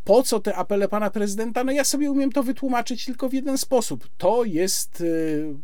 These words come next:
obawa przed tym, że jakaś część elektoratu Prawa i Sprawiedliwości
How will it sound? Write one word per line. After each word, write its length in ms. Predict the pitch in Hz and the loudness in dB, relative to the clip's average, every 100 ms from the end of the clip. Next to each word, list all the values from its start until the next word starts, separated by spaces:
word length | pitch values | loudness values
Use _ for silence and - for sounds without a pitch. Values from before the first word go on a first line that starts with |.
| - | -2
obawa 500 | 185 151 180 202 185 | 2 4 4 4 2
przed 360 | - - 175 - | 0 0 -2 -2
tym, 220 | 208 170 123 | -4 -4 -2
że 240 | 139 151 | -2 0
jakaś 500 | 165 254 277 226 - | 0 0 0 -4 -4
część 360 | 185 202 208 196 | -4 -2 -2 -2
elektoratu 580 | 165 - 143 160 175 | -4 -2 -2 -2 -2
Prawa 300 | 151 160 156 | -2 -2 -2
i 60 | 147 | -2
Sprawiedliwości 880 | - 147 131 120 117 110 135 - 139 | -2 -2 -2 -4 -4 -4 -4 -4 -6